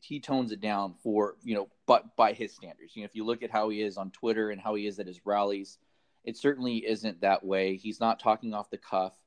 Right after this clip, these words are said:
He's got his speechwriters and he sticks to the script. And so I think that, you know, it, it, that's why maybe it's a little bit, it does seem a little underwhelming because that's not the Donald Trump we're used to seeing. And so, um, in that, it,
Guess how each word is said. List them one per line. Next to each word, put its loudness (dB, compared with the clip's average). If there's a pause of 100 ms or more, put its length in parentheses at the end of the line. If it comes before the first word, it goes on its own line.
(380)
He's -8
got 2
his -2
speechwriters -4
and -8
he -8
sticks -6
to -6
the -4
script. -4 (340)
And -4
so 6
I 6
think -4
that, 4
you 0
know, 0 (160)
it, -12
it, -2
that's 8
why 10
maybe -2
it's -6 (120)
a -10
little -2
bit, -4
it -6
does -2
seem -8
a -4
little -6
underwhelming -8
because -4 (320)
that's 2
not -2
the -6
Donald -4
Trump -8
we're -8
used -12
to -20
seeing. -10
And -10
so, 2 (560)
um, -2 (760)
in 2
that, 4
it, -6